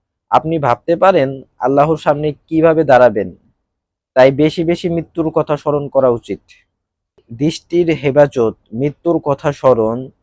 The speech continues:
আল্লাহ তাআলার হাজির নাজির এবং সর্বক্ষণ আমার পাপ পুণ্য লেখার জন্য ফেরেশতা নিয়োজিত রয়েছে। এগুলো গভীরভাবে মনে গেঁথে রাখি, ইনশাআল্লাহ সহজেই গোপন পাপ থেকে রক্ষা পাবো।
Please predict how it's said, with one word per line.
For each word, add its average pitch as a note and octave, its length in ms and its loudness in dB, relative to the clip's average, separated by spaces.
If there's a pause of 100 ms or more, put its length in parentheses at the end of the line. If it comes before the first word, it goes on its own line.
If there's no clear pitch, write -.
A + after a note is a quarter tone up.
(340)
আল্লাহ C3 360 2
তাআলার D3 340 4
হাজির C#3 400 0
নাজির A#2+ 420 0
এবং B2 420 -2
সর্বক্ষণ D3 840 0
আমার B2+ 400 0
পাপ C3+ 280 4 (180)
পুণ্য E3 480 -2 (160)
লেখার C#3 460 -2
জন্য C3+ 320 -4
ফেরেশতা C3+ 520 -4
নিয়োজিত B2+ 400 -6
রয়েছে। A2 460 -4 (600)
এগুলো E3 380 2
গভীরভাবে D3+ 600 2
মনে C#3+ 320 -2
গেঁথে C3 260 -4
রাখি, A#2 540 -4 (520)
ইনশাআল্লাহ E3+ 640 2
সহজেই D#3 520 2
গোপন D3+ 420 -2
পাপ D3 240 2
থেকে C#3+ 240 -4
রক্ষা C3+ 360 2
পাবো। A2+ 500 -2